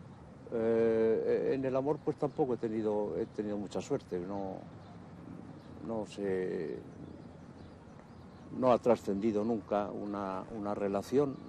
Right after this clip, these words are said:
no ha sido, no ha sido eterna, nada es eterno, por supuesto, pero,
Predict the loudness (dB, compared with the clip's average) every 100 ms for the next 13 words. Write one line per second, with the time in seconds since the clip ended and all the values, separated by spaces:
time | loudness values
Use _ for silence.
0 | -14 -16 -18 -14 -10 -6 -4 -6 -6 -6
1 | -4 -4 -6 -18 -20 -20 -16 -10 -8 -6
2 | -6 -4 -2 0 0 0 -2 -4 -6 -4
3 | -4 -2 2 2 0 -4 -8 -16 -16 -14
4 | -8 0 2 2 -2 0 0 0 -6 -6
5 | -4 -4 -2 -4 -2 -2